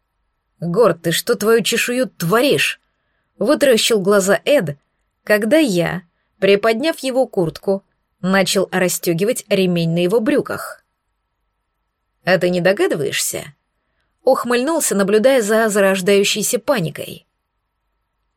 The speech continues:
«Прекрати сейчас же. Зачем ты это делаешь?» А ремень у вампиреныша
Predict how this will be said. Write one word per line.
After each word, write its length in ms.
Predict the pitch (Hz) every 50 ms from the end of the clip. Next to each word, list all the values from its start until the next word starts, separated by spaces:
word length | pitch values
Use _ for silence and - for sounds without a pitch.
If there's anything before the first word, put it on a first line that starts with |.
| _ _ _ _ _ _ _ _ _
«Прекрати 480 | - 190 196 180 - 190 196 196 - 220
сейчас 400 | - - 214 - - 294 254 180
же. 220 | 160 160 - - _ _ _ _ _ _ _ _ _ -
Зачем 340 | 160 175 190 180 - 196
ты 80 | 175 214
это 160 | 214 - 277
делаешь?» 580 | 254 254 254 151 104 90 - - - - - _ _ _ _ _ _ _ _ _ _ _ _ _ _ _ _ _ _ _ _ _ _ _ _
А 120 | - 190 208
ремень 340 | 240 269 285 339 370 339 -
у 100 | - 285
вампиреныша 920 | 254 294 285 254 220 285 311 349 359 233 165 165 - - 110 - - - -